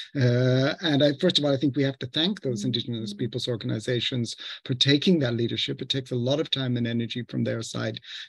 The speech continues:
Speaker 1: to represent, uh, indigenous people's voices, uh, at the U N. Uh, it's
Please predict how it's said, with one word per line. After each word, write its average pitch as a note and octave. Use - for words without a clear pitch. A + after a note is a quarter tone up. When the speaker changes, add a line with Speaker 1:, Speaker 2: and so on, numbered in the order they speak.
Speaker 1:
to B2
represent, B2
uh, B2+
indigenous A#2
people's B2+
voices, A#2
uh, B2
at C3
the C3
U A2+
N. A#2+
Uh, A#2
it's -